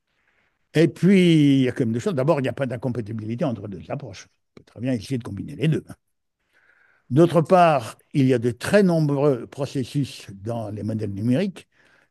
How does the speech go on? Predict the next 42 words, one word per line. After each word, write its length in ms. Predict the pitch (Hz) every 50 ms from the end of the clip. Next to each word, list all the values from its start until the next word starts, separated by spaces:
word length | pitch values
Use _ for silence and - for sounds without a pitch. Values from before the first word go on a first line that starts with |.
| _ _ _ _
que 420 | - 156 151 143 135 135 131 127 127
nous 180 | 131 131 127
ne 80 | 127 120
savons 360 | - - 135 127 120 117 123
pas 200 | - 170 156 143
établir 680 | 131 127 127 123 123 131 151 190 214 214 214 175 127 127
et 100 | 120 104
décrire 540 | 104 127 127 120 - - 180 202 196 -
sur 120 | - - 104
la 140 | 110 110 113
base 160 | 135 139 127
de 60 | 113
lois 200 | 120 117 117 104
physiques 280 | 90 113 110 120 170 160
bien 120 | 123 120
définies. 600 | 117 107 - - 147 139 113 101 90 98 92 87 85 -
Je 60 | -
parlais 300 | 98 - 110 110 113 110
à 100 | 107 107
l'instant 360 | 101 101 95 - - 151 139 - _ _ _ _ _ _ -
de 80 | 127
l'interaction 640 | 120 117 117 110 120 117 110 107 104 - - 156 143
entre 220 | 123 107 - 101 110
la 100 | 110 107
végétation. 540 | 110 107 101 - 107 123 117 - - 123 - _ _ - _
L'interaction 480 | - 156 160 190 175 175 160 - 196 180
entre 260 | 156 143 127 - 135
l'atmosphère 680 | 135 135 135 135 135 131 117 135 135 123 123 - 135 131
et 20 | 110
la 100 | 113 120
végétation, 640 | 113 113 107 104 101 - 120 - - - 247 240 - _ _ _ _ _ _ -
il 60 | 135
n'y 80 | 143
a 40 | 139
pas 180 | - 170 151 113
uniquement 480 | 180 175 135 135 127 - 123 127 123
l'eau, 380 | 123 135 185 262 254 175 - _ _ _ _ _ _ _ _ _ _ -
il 80 | 139 139
y 60 | 139
a 60 | 127
le 100 | 120 104
frottement. 640 | - - - 190 190 - 214 214 214 180 147 -